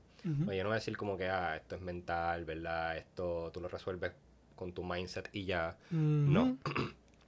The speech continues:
Speaker 2: Es más profundo que eso, porque, ¿verdad? Si lo adaptamos y lo hablamos desde el contexto puertorriqueño, ¿verdad?
Speaker 1: Ujú.
Speaker 2: Eh, no todo el mundo tiene lo, el mismo alcance o los recursos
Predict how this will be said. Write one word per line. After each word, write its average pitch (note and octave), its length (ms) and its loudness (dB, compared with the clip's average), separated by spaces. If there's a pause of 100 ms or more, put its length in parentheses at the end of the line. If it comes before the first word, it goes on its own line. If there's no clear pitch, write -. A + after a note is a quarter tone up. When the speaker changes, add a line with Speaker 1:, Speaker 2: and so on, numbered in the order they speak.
(140)
Speaker 2:
Es - 60 -8
más G2 180 -2
profundo A2+ 480 2
que D#2+ 260 0
eso, G2+ 240 -2
porque, D2+ 560 -6 (320)
¿verdad? - 340 -6
Si G#2 120 -6
lo F2+ 120 2 (120)
adaptamos G2+ 640 0
y G#2 60 0
lo F#2 80 2
hablamos F#2+ 260 2
desde G2 180 0
el F#2 100 -4
contexto F#2 640 0
puertorriqueño, F2 720 -2
¿verdad? C#2+ 360 -2 (720)
Speaker 1:
Ujú. D#3+ 220 4
Speaker 2:
Eh, - 160 -10 (160)
no G2 180 -4
todo G#2+ 120 2
el A#2 60 4
mundo C3 380 2 (280)
tiene G#2+ 460 0
lo, F2 200 -4
el - 140 -10
mismo F2+ 220 -4
alcance G#2+ 540 0
o E2 100 -2
los D#2+ 140 -4
recursos F#2 680 -4